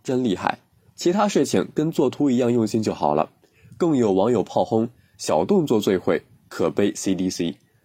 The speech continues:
都已经大爆炸了，还在搞有的没的，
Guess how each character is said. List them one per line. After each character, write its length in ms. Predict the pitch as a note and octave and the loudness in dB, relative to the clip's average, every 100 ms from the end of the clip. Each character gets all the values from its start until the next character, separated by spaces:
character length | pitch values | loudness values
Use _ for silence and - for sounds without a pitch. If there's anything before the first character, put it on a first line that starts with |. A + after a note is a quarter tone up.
| _ _ | _ _
都 160 | - D#3 | -2 0
已 60 | A#2 | 2
经 220 | C3 C#3+ | 0 0
大 160 | D3 | 0
爆 160 | C#3+ C3+ | 0 0
炸 240 | D#3 A2 | 0 0
了， 180 | C2 C#2 _ - | 0 -2 _ -8
还 180 | - | -4
在 180 | - E3 | -2 -2
搞 160 | G#2+ F#2+ | 0 0
有 140 | D#2+ | 0
的 80 | D#2 | -2
没 180 | D2 C#2+ | -2 -2
的， 180 | E2 | -2